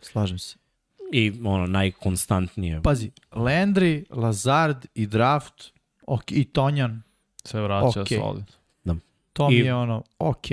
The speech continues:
Speaker 1: I dalje ne znam koja je opcija broj jedan, ali to mi je ok.
Speaker 2: A, i mislim, Aaron Jones će biti zdrav,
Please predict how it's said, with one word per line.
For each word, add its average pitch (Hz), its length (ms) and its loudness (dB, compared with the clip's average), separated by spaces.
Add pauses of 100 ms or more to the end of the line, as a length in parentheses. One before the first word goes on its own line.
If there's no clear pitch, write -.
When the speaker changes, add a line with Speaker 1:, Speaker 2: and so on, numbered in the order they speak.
(380)
Speaker 1:
I 147 140 -4
dalje 160 260 4
ne 156 180 0
znam 135 160 -2
koja - 180 0
je 123 60 2
opcija - 260 -2
broj 113 200 2
jedan, 127 320 2
ali 117 200 -2
to 117 200 -2
mi 110 60 0
je 104 80 0
ok. 107 180 -8
Speaker 2:
A, 113 220 0
i 120 180 4
mislim, 107 320 0
Aaron 98 260 4
Jones 92 220 2
će 82 120 -8
biti 80 240 -6
zdrav, 80 340 -2